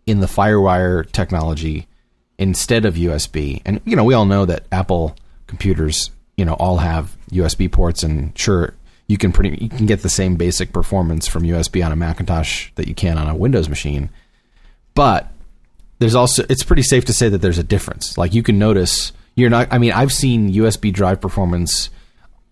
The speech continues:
you know, Mac versus P C. P C almost always wins. And my hunch, uh, about why that is has to do with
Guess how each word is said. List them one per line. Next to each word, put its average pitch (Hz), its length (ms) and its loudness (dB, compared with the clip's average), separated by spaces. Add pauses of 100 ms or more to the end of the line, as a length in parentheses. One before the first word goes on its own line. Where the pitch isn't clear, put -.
(140)
you 120 100 2
know, 87 280 0
Mac 101 320 2
versus 92 300 -2
P 98 180 -2
C. 90 460 -2 (240)
P 123 120 2
C 117 200 2
almost 92 280 0
always 92 280 0
wins. 90 500 -2 (440)
And 95 540 2 (220)
my 110 220 4
hunch, - 480 0 (180)
uh, 87 460 0
about 87 260 0
why 90 160 0
that - 400 -2
is 101 800 0 (240)
has 104 260 -2
to 98 100 -6
do 92 200 2
with 87 500 -2